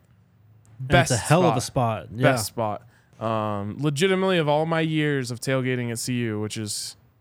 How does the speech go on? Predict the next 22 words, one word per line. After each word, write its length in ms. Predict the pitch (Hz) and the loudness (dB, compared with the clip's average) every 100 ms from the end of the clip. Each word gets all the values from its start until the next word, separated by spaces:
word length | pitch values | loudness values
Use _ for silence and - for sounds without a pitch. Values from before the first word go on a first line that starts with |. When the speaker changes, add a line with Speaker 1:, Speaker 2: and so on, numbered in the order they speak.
| _ _ _ - | _ _ _ -8
Speaker 2:
all 220 | 117 117 | -2 -2
of 140 | 101 | -4
the 80 | 104 | -8
years, 420 | 101 98 117 - - - _ _ | -8 -6 -8 -10 -14 -20 _ _
um, 460 | 127 110 90 85 87 - _ _ _ _ - _ _ _ _ | -6 -4 -4 -6 -10 -16 _ _ _ _ -20 _ _ _ _
since 440 | - - 185 190 | -8 -2 -2 -2
they 140 | 202 202 | -2 0
got 260 | 185 170 | 2 2
rid 180 | 147 160 | 2 2
of 400 | 160 151 127 120 | 2 0 -4 -6
the 680 | 135 139 135 127 123 120 117 - _ _ _ 131 | -4 -2 0 -2 -2 -2 -4 -8 _ _ _ -6
gold 320 | 135 147 147 | 0 2 2
lot, 240 | 120 117 117 | 0 0 -2
as 100 | 113 | -4
we 80 | 117 | -6
used 140 | 113 | -6
to 80 | 110 | -8
call 240 | 117 113 | -4 -4
it, 60 | 110 | -4
or 80 | 107 | -6
Franklin 420 | 127 123 113 113 | -6 -6 -6 -8
Field, 460 | - 123 110 110 | -6 -4 -4 -8